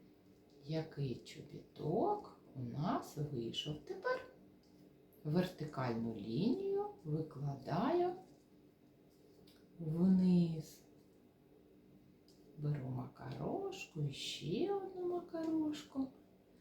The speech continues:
І в мене виходить уже дуже гарний чо-, другий чобіток. Так, давайте подивимось.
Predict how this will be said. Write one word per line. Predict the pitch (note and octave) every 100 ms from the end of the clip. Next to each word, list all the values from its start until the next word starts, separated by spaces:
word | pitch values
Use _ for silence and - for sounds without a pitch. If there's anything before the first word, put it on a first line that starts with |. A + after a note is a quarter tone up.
| - - - - - - - - - -
І | F3+ D4+
в | G4+ C#4+
мене | E3+ E3+ D#3 D3+
виходить | C#3 B2+ - F3 C#4+ G4 E4 D#3 D3+ -
уже | C#3 - - - D3+
дуже | G#3 A4 A4 D4+ E3+ E3+
гарний | E3+ C#3 C3 E3+ F#3 F3+ E3 D3 C#3+ C#3+ C#3 - - - - - - -
чо-, | - - B3+ E4+ -
другий | D3+ C#3+ D3 C#3 B2+ C#3+ F3 C#4 G4+ - - -
чобіток. | - - G#4 F4 D#3+ D3+ - D3 D3 C3+ C3+ C3+ C#3+ - - - - - - - - - - - - -
Так, | D#4+ D4+ C#4+ C#4+ - - - - - -
давайте | D3 C#3 B3+ - A4
подивимось. | - A4+ C4 B3 A#3 A#3+ A#3 A#3 -